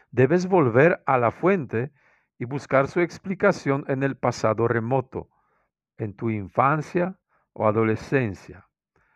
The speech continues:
Ahí está escondido el misterio. Es más, lo que, eh, aquellos que nos encierran en esta jaula de la niñez aseguran además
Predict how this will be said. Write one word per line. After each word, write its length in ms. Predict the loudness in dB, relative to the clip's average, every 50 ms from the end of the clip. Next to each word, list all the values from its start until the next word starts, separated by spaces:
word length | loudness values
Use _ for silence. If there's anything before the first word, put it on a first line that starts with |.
| _ _ _ _ _
Ahí 240 | -2 2 4 6 6
está 320 | 6 4 4 4 4 4
escondido 580 | 4 4 2 0 0 0 0 0 0 2 4 4
el 80 | 2 2
misterio. 800 | 0 -4 -8 -10 -10 _ -4 -2 -2 0 -2 -4 -6 -8 -10 _ _ _ _ _ _ _ _ _ _ _ _ _ _ _
Es 200 | -8 -8 -8 -6
más, 460 | -4 0 2 2 2 0 -2 -8 -18 _ _ _ _ _ _ _ _ _
lo 240 | -8 -4 -4 -4 -4
que, 520 | -2 -2 0 0 2 0 0 -4 -6 -12 -10 -6
eh, 480 | -4 -2 -2 -2 -2 -2 -2 -4 -6 -6 -6 -6
aquellos 380 | -4 -2 -2 -2 -2 -2 -4
que 100 | -4 -2
nos 180 | -2 -2 -2 -2
encierran 800 | -2 -2 -2 -4 -6 -8 -4 4 6 6 6 6 6 2 0 -2
en 140 | -4 -6 -6
esta 340 | -6 -8 -8 -8 -6 -6 -4
jaula 560 | 0 4 4 4 4 4 2 0 -4 -6 -8 _ _ _ _ _ _ _
de 200 | -4 -2 0 0
la 120 | 2 0
niñez 440 | 0 -2 -2 -2 -2 -2 -2 -2 -4 -6
aseguran 800 | -8 -8 -6 -6 -6 -6 -4 -4 -2 0 0 2 2 0 0
además 720 | -2 -2 -2 -2 -4 -4 -4 -6 -6 -6 -6 -8 -10 _